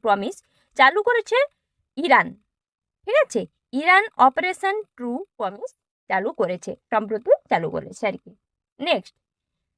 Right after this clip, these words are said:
আয়ুর্বেদিক গবেষণাগার কোথায় অবস্থিত?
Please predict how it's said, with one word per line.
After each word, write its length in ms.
আয়ুর্বেদিক 460
গবেষণাগার 600
কোথায় 360
অবস্থিত? 500